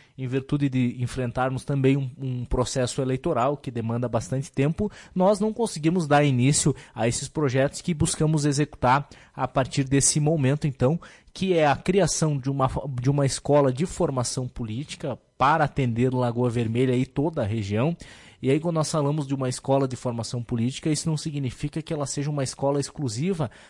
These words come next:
apenas do Progressistas, mas que ela venha a atender, eh, de um modo geral, todos aqueles que queiram se capacitar, eh, dentro da política, né, poder ali realizar cursos de liderança, cursos de oratória, né,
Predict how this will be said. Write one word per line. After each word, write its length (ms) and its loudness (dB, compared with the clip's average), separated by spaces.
apenas 600 2
do 120 -10
Progressistas, 880 -6
mas 220 -2
que 100 -2
ela 160 0
venha 460 0
a 180 2
atender, 640 2
eh, 300 -2
de 160 2
um 40 4
modo 300 4
geral, 380 4
todos 260 -2
aqueles 340 -2
que 120 -4
queiram 280 0
se 140 -4
capacitar, 840 -4
eh, 220 -2
dentro 420 2
da 80 0
política, 640 -4
né, 160 0
poder 380 -4
ali 260 -2
realizar 460 2
cursos 440 -4
de 120 0
liderança, 640 0
cursos 400 -12
de 100 -4
oratória, 760 0
né, 260 -2